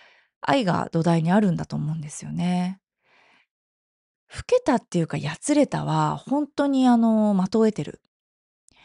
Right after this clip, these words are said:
うん。なんか、老けたっ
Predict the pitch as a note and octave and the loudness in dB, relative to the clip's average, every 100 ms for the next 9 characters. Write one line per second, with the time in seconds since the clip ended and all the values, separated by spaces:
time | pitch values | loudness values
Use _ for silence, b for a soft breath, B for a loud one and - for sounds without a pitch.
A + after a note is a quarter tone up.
0 | b b b b b b b _ _ _ | b b b b b b b _ _ _
1 | _ - F#3 E3 D3+ D#3+ _ B3 A3 - | _ -4 0 0 -2 -8 _ -6 -6 -8
2 | - - B4 B4 D#4+ | -10 2 2 6 2